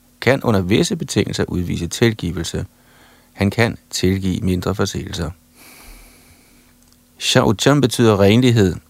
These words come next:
ikke kun i sind og legeme, men også i ens adfærd. Dette er især tiltænkt handelsstanden, der ikke skal handle på det sorte marked. Nadimanita, ikke at forvente ære, gælder for shudraerne,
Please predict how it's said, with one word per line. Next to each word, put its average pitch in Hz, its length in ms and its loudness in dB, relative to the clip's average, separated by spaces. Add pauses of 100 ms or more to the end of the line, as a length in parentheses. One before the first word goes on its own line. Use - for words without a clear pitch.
ikke 113 200 2
kun 98 280 0
i 120 60 4
sind 107 260 0
og 113 80 2
legeme, 98 360 0
men 101 140 2
også 98 240 0
i 123 80 4
ens 104 180 0
adfærd. 92 580 0 (580)
Dette 110 200 6
er 101 100 4
især 107 320 4
tiltænkt 95 540 0 (120)
handelsstanden, 131 720 0
der 110 80 2
ikke 110 180 2
skal 117 140 -4
handle 90 260 0
på 95 100 -2
det 90 100 -6
sorte 87 340 -2
marked. 92 440 -2 (1500)
Nadimanita, 104 1400 4 (600)
ikke 92 360 0
at 87 140 -2
forvente 90 420 0
ære, 110 400 2
gælder 107 280 2
for 98 120 -4
shudraerne, 104 760 -2